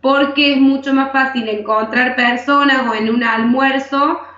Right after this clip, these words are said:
compartir, bueno, una opinión sobre algún tema que hayan trabajado en una clase, es un buen lugar para como una discusión. Pero para leer y estudiar, yo no lo recomiendo.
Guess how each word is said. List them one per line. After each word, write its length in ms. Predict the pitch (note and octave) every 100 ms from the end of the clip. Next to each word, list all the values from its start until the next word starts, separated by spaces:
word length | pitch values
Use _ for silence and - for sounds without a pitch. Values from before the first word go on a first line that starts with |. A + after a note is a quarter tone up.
| _
compartir, 720 | - A#3 A#3 A#3 A#3 C4+ C4+
bueno, 380 | A#3+ A3 G#3 G3+
una 320 | B3 C4 C4+ C4
opinión 520 | B3 A#3+ B3+ C4+ C4+
sobre 600 | B3+ A#3+ A#3+ B3 C4 - - - -
algún 500 | G#3 G#3+ A#3+ B3+ C4
tema 320 | C4+ C4 A#3
que 80 | A#3
hayan 180 | A#3
trabajado 440 | A3+ A#3 A#3 B3+ B3+
en 60 |
una 180 | C4 C#4
clase, 540 | C#4 D4+ D4+ D#4 D#4+ - -
es 120 | A#3+
un 220 | A#3 B3 A#3+
buen 180 | B3
lugar 360 | B3 B3 A#3+ B3+
para 280 | A#3+ A#3 A#3+
como 160 | G#3+ G#3+
una 120 | A3+
discusión. 840 | A3 - G3 F#3+ - G3 F3 D#3+ - - _ _ _ -
Pero 280 | A#3+ A#3+
para 180 | A#3 A#3
leer 200 | A#3 B3
y 40 | C#4 C4+
estudiar, 760 | C#4 C#4+ C#4+ D4+ F4+ - _ _
yo 500 | - - C4+ D#4 -
no 160 | A#3+ B3
lo 120 | A#3+
recomiendo. 760 | A3+ A3 G3 G3 F#3 F3 - F#3